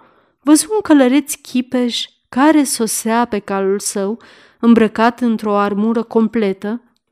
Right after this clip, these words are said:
mai puțin sabia. Ajuns la poarta meșterului Mimer, coborâ de pe cal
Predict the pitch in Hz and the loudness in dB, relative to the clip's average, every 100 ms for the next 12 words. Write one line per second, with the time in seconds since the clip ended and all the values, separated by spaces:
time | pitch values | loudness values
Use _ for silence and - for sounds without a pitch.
0 | _ 247 302 339 - 226 - 240 240 - | _ 4 4 4 -2 -8 -4 -2 -2 -2
1 | 190 175 185 - - _ _ _ _ _ | -4 -4 -6 -14 -16 _ _ _ _ _
2 | _ _ _ _ _ _ _ - 240 202 | _ _ _ _ _ _ _ 2 4 4
3 | 214 247 302 - - - - 226 208 - | 2 4 4 2 -12 -16 0 2 2 2
4 | 220 247 240 220 214 226 - 220 220 214 | 2 2 2 2 2 -2 0 0 -2 -4
5 | 208 214 202 202 226 262 226 202 214 - | -2 -2 -2 2 4 6 4 0 -4 -8
6 | - _ _ _ - 311 262 320 359 311 | -20 _ _ _ 2 4 8 8 8 6
7 | - 226 - 202 185 185 - | 0 -2 -4 -4 -4 -10 -18